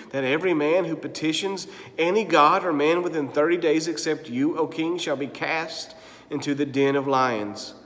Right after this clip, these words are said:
The king answered and said, "This thing is true according to the law of the Medes and the Persians,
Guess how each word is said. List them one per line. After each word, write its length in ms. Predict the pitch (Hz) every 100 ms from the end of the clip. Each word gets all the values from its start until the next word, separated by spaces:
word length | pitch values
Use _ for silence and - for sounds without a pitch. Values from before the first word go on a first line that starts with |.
| - - - -
The 80 |
king 400 | 127 151 143 131
answered 400 | 127 135 131 120
and 120 | 117 117
said, 360 | 127 135 143
"This 200 | 139 135
thing 340 | - 151 165 135
is 160 | 117
true 580 | - 196 190 135 120 - - - - -
according 500 | - - 180 190 156
to 120 | 131 135
the 100 | 127
law 460 | 139 - 123 117
of 200 | 131 113
the 80 | 123
Medes 680 | 120 160 156 131 - - -
and 140 | 135
the 60 | 135
Persians, 680 | 165 156 123 113 101 -